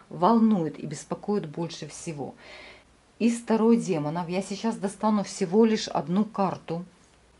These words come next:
которая поможет вам для себя прояснить то, о чем вы думаете. Эта карта может для вас оказаться либо важным советом,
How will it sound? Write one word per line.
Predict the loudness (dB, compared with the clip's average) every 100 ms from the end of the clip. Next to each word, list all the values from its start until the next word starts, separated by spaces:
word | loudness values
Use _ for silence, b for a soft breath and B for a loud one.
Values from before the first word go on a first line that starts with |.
| _ _ _ _
которая | -8 2 6 6
поможет | 6 4 4 2 0
вам | 0 2 2
для | -4
себя | -4 -2 -2
прояснить | 0 -2 -4 -6 0 2 2 0
то, | -2 -2
о |
чем | -6 -6 -6
вы | -4
думаете. | -4 -4 -6 -6
Эта | -2 -2 0
карта | 2 2 2
может | 2 0 0
для | 0
вас | 0 -2
оказаться | -4 -2 0 0 -2 -8 -8 B B B B -2
либо | 0 2
важным | 4 4 4 2 0
советом, | -2 -2 -2 -2 -4